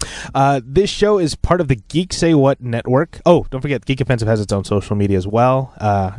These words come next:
at Geek Offensive and Geek Offensive on Facebook. Uh, this show's part of the Geek Say What Network.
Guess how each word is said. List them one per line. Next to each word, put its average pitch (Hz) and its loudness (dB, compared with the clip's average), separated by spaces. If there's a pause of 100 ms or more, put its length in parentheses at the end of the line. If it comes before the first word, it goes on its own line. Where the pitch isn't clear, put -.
(100)
at 135 2
Geek 131 0
Offensive 123 2
and 101 -4 (100)
Geek 110 -2
Offensive 101 -2
on 95 0
Facebook. - 0 (500)
Uh, 139 2
this 170 2
show's 180 0
part 185 0
of 180 0
the 170 2
Geek 175 -4
Say 180 2
What 147 2
Network. 127 -2